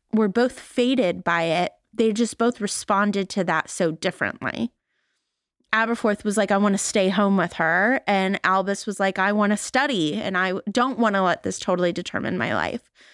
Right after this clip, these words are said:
And then Kendra died, and then their fate shifted again. And Albus was like, "I will stay home with her," right? And I think that these things happen that,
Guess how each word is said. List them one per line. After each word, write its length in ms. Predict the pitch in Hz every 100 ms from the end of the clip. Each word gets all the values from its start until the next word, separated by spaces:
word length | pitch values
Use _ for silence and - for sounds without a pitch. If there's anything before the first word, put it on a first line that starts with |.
| _ _ _
And 200 | 220 220
then 160 | 214 208
Kendra 400 | - 254 240 214
died, 480 | 196 175 170 185 -
and 240 | - 202 208
then 340 | 190 196 202
their 140 | 202 202
fate 240 | - 208
shifted 340 | - 190 - 202
again. 540 | 185 202 185 127 196
And 240 | 208 202
Albus 360 | 202 180 185 196
was 100 | 196
like, 140 | 202
"I 100 | 208
will 260 | 226 285 302
stay 300 | - - 180
home 240 | 190 175
with 140 | 175 -
her," 360 | 175 92 - -
right? 360 | 208 185 196 -
And 240 | 190 196 196 _ _ -
I 60 |
think 180 | 233 240
that 140 | 247 240
these 220 | 233 220
things 300 | 226 226 226
happen 680 | - 214 208 208 190 180 196 - - - - _ _ -
that, 360 | 98 104 -